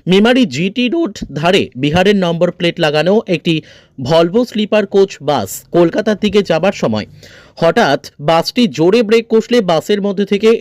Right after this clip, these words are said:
একটি গরু ছিটকে রাস্তার ওপর পড়ে। তৎক্ষণাৎ এলাকার মানুষ জড়ো হয়ে বাসটিকে আটকায়। জিটি রোডের ওপর অল্প কিছুক্ষণের জন্য যানজটের সৃষ্টি হয়। মেমারি থানার পুলিশ ঘটনাস্থলে আসে এবং পুলিশের হস্তক্ষেপে স্বাভাবিক হয় যান চলাচল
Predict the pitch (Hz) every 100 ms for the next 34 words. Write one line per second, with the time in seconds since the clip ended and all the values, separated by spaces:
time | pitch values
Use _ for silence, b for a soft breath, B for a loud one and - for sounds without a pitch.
0 | 185 - 180 117 139 165 240 - 214 226
1 | 190 185 - 175 139 127 107 104 92 -
2 | _ _ _ _ _ - 175 165 - 220
3 | 123 - b b b 160 190 214 202 170
4 | 196 185 127 147 190 220 226 190 175 151
5 | 127 107 98 117 104 _ _ b b b
6 | 123 147 202 254 262 254 247 240 262 185
7 | 170 226 240 233 226 220 208 214 214 180
8 | 170 151 147 117 - 110 107 104 95 _
9 | - 131 131 131 127 139 131 127 139 196
10 | - 147 147 139 - 147 139 127 - 214
11 | 214 202 190 196 - 220 170 165 - 220
12 | 170 135 101 b b - - 147 147 160
13 | - 190 185 147 143 143 117 104 117